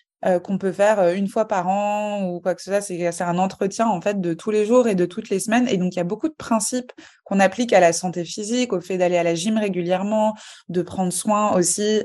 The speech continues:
euh, de, de sa nutrition, de la nourriture qu'on consomme. C'est vraiment, en fait, très similaire quand il s'agit de prendre soin de son esprit. Quelle est l'information qu'on consomme ? Quel est le contenu qu'on consomme ? Euh, quels sont les gens avec qui on passe du temps, avec qui on travaille, avec qui on collabore ? Et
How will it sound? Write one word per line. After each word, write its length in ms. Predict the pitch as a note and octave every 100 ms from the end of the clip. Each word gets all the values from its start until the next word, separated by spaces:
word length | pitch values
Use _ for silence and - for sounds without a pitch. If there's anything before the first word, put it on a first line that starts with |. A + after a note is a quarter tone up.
| -
euh, 420 | E3+ D#3+ D#3+ D#3 D#3 -
de, 340 | F3+ E3 D#3+
de 140 | D#3
sa 180 | E3+ G3
nutrition, 720 | F3+ F#3 - G#3 - A#3 A3+ A3
de 120 | G3
la 160 | F3+
nourriture 460 | F3+ F3+ F#3+ G#3+ G#3+
qu'on 120 | F#3
consomme. 460 | E3 F3+ F#3 A3+ D4 - - -
C'est 160 | - E3+
vraiment, 400 | E3+ G3 B3 A#3+
en 80 | E3
fait, 180 | D#3 G#3+ -
très 220 | - B3
similaire 580 | B3 G3+ F#3 G#3 A3+ A#3
quand 100 | F#3+
il 100 | E3
s'agit 300 | F3 E3+ A3
de 40 |
prendre 220 | - F#3+
soin 160 | E3+ F#3+
de 80 | F#3+
son 200 | F#3 F3+
esprit. 420 | G3 - A#3+ B3 - - -
Quelle 120 | A3
est 80 | A#3+
l'information 600 | G#3+ G3+ G3+ G3 G3 G#3+
qu'on 160 | G#3+ F3+
consomme ? 540 | F3+ E3+ G#3+ A3 A3+
Quel 160 | A3 F#3+
est 20 |
le 60 |
contenu 320 | F#3 F#3+ G3+ G#3
qu'on 160 | G3
consomme ? 640 | F3+ F3+ - G3+ G#3 G#3 G3+
Euh, 120 | F3+
quels 200 | G3 F#3+
sont 160 | G#3
les 160 | G3 F3
gens 180 | E3+ A3
avec 300 | G3 F3 F3
qui 120 | -
on 140 | F3
passe 220 | E3+ F3+ D#3+
du 160 | F3
temps, 180 | G3+ A3
avec 220 | F#3 E3+
qui 80 | -
on 80 | E3+
travaille, 360 | - F#3 G3 G#3
avec 240 | E3+ E3
qui 120 | -
on 80 | E3+
collabore ? 480 | D#3+ E3 D#3+ F#3+ C#4 - - - -
Et 320 | G#3+ G#3 G3